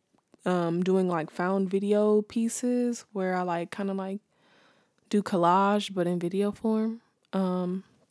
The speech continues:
or graphic works. So that's kinda cool. Um, and I'm more so, I don't know, more on the, like,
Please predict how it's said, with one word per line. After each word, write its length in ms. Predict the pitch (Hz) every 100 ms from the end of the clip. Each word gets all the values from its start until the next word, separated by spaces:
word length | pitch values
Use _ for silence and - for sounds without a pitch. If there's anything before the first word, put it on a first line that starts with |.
| _ _ _ _ _ _ - -
or 280 | 208 196 185
graphic 500 | - 185 196 240 254
works. 640 | 254 285 - - - - - _
So 180 | - 196
that's 240 | 185 196
kinda 240 | - 208 180
cool. 360 | - 175 202 - _ _ _ _ -
Um, 460 | 190 175 170 71 220 _ _ _ _ _ _ _ _ -
and 80 | 220
I'm 100 | 240
more 280 | 269 302 311
so, 680 | - 302 311 302 294 294 - _ _ _ -
I 40 |
don't 120 | 285
know, 280 | 294 226 175 - -
more 220 | 202 220
on 300 | 233 226 214
the, 140 | 208
like, 520 | 196 190 180 190 -